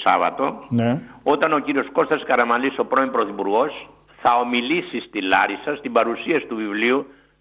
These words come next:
Speaker 1: του Μανώλη Κοτάκη, που είναι η βι-, η, η βιογραφία του. Το ερώτημα είναι, θα μιλήσει ο Κώστας Καραμανλής όπως έκανε και στα Ανόγια στην εκδήλωση μνήμης του Γιάννη Κεφαλογιάννη; Ένα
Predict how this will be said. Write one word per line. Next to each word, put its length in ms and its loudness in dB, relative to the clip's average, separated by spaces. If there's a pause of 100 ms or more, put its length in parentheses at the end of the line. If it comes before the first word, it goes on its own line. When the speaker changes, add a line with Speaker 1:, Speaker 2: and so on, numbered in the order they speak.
Speaker 1:
του 120 -2
Μανώλη 360 2
Κοτάκη, 680 0
που 60 -6
είναι 140 -2
η 60 0
βι-, 280 0 (100)
η, 440 2
η 140 0
βιογραφία 540 0
του. 160 -20 (600)
Το 140 4
ερώτημα 380 4
είναι, 140 -4 (300)
θα 160 2
μιλήσει 500 -2
ο 80 0
Κώστας 340 -2
Καραμανλής 540 2
όπως 240 0
έκανε 260 0
και 220 -4
στα 140 2
Ανόγια 580 2 (520)
στην 240 0
εκδήλωση 500 2
μνήμης 360 -2
του 100 -6
Γιάννη 220 2
Κεφαλογιάννη; 640 0 (1000)
Ένα 260 2